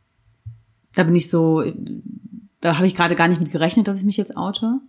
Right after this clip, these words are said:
Weil das ist es ja auch. Ich finde, man hat's ja oft eigentlich in der Hand im Arbeitskontext, weil da kann man's auch gut umgehen.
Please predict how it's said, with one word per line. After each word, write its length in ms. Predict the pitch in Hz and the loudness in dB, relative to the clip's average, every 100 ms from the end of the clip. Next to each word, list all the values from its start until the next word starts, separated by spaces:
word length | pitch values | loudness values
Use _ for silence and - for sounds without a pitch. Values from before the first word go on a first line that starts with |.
| _ _ _ _ _ _ _ 113 113 _ _ _ _ _ _ _ _ _ _ - - | _ _ _ _ _ _ _ _ -20 _ _ _ _ _ _ _ _ _ _ -20 -4
Weil 120 | 160 | 2
das 140 | 202 220 | 4 6
ist 160 | 247 | 4
es 100 | 208 | 2
ja 200 | 202 175 | 2 4
auch. 100 | 202 185 | 4 4
Ich 60 | |
finde, 140 | - 196 | 4 4
man 120 | 180 | 4
hat's 140 | 190 190 | 0 -4
ja 100 | - | -4
oft 240 | 202 - | -6 -4
eigentlich 280 | 180 185 180 | -2 -2 0
in 60 | 170 | 0
der 120 | 160 | 4
Hand 200 | 202 240 | 4 4
im 160 | 196 | 0
Arbeitskontext, 1080 | - 175 214 226 - 233 240 262 311 - - | 0 0 0 -2 2 4 4 0 -4 -6 -8
weil 140 | 190 185 | -2 -2
da 60 | |
kann 180 | 180 190 | 0 -2
man's 120 | 185 | -2
auch 140 | 160 - | -4 -2
gut 180 | 208 | -2
umgehen. 600 | - 180 180 196 269 277 | 0 0 0 0 0 -2